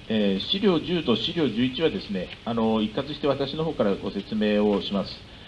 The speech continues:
えー、まず、十の方ですが、カモマルシェ、えー、二千十九が、えー、十一月四日にですね、えー、河津バカデル公園で、え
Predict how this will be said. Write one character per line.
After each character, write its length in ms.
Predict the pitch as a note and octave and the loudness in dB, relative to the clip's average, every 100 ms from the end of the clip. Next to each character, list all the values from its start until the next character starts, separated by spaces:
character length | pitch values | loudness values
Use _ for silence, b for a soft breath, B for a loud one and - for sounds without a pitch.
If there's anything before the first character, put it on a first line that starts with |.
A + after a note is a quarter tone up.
| B B B | B B B
え 120 | - | -2
ー、 20 | |
ま 140 | A#2+ E3+ | 0 0
ず、 80 | D#3+ B2 F#2+ D2+ - F#2 F#2 | 2 2 2 -2 -8 -8 -6
十 160 | C#3+ F3 | -4 -2
の 80 | |
方 100 | G2+ | -2
で 100 | F#2 | -4
す 120 | - F#2+ | -6 0
が、 240 | A2 F#2 | 2 2
カ 120 | - C#3 | -2 -2
モ 100 | G#3 | 2
マ 140 | A3+ | 2
ル 60 | G#3+ | 2
シ 80 | |
ェ、 20 | C#3 | 2
え 580 | A2 F#2 - G2 F#2 F#2 | 2 0 -2 -2 -2 -2
ー、 40 | |
二 60 | G2 | -4
千 220 | E3 C3 | -4 -2
十 160 | A#2+ B2 | -2 -2
九 280 | C3+ A2+ | -2 -2
が、 360 | G#2 B2+ C3+ - | 4 4 4 0
え 720 | G2 F2+ E2+ D#2+ D#2+ - - - | -4 -2 -2 -4 -6 -8 -12 -8
ー、 20 | |
十 80 | A#3+ | -4
一 140 | C#4 E3 | -2 0
月 180 | D#3+ | 0
四 80 | D#3 | 0
日 200 | D3 D#3 | -2 -2
に 100 | C#3+ | -4
で 100 | F#2+ | -6
す 80 | - | -10
ね、 140 | F2 - - - - - | -12 -12 -16 -20 -20 -8
え 680 | A2 G#2+ G#2 G2+ G2 F#2+ F#2+ | -2 0 0 0 0 -2 -2
ー、 20 | |
河 160 | C#3 C#3 | 2 2
津 80 | B2+ | 2
バ 120 | B2 | 2
カ 80 | D3+ | 2
デ 120 | F3 | -4
ル 60 | |
公 300 | F3 F3+ D3 | -2 2 2
園 220 | G2+ E2+ G2+ | 2 -2 -2
で、 260 | C#3+ D3+ | 0 0
え 640 | - F#2 E2 D#2 D2 A#1+ | -2 -8 -6 -8 -10 -14